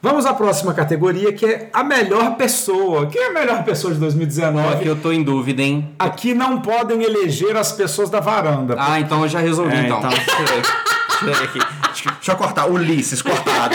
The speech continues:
Speaker 3: Ah.
Speaker 2: Então eu resolvi. A melhor pessoa de dois mil e dezenove foi o Keanu Reeves.
Speaker 3: Puta, também
Speaker 1: Keanu
Speaker 3: quero.
Speaker 1: Reeves.
Speaker 3: Eu quero mudar.
Speaker 1: É a piada do Mussum, Keanu Reeves. <laughs> Tá.
Speaker 3: A minha melhor pessoa do
Speaker 1: Por
Speaker 3: ano.
Speaker 1: quê? Peraí,
Speaker 3: É.
Speaker 1: Guilherme, por que que o Keanu Reeves foi?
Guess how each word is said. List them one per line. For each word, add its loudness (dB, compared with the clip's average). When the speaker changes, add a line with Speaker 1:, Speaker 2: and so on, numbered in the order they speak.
Speaker 3:
Ah. 0
Speaker 2:
Então 2
eu -2
resolvi. 0
A 0
melhor 0
pessoa 0
de -4
dois 0
mil 0
e -2
dezenove 0
foi -4
o -4
Keanu -2
Reeves. -4
Speaker 3:
Puta, 2
também 0
Speaker 1:
Keanu 2
Speaker 3:
quero. 0
Speaker 1:
Reeves. 0
Speaker 3:
Eu 0
quero 0
mudar. 0
Speaker 1:
É -2
a 0
piada 0
do 0
Mussum, 0
Keanu 0
Reeves. -4
<laughs> -6
Tá. -2
Speaker 3:
A 4
minha 4
melhor 2
pessoa 2
do 0
Speaker 1:
Por 2
Speaker 3:
ano. 0
Speaker 1:
quê? 2
Peraí, 2
Speaker 3:
É. -4
Speaker 1:
Guilherme, 2
por -6
que 0
que -8
o -8
Keanu 0
Reeves -6
foi? -6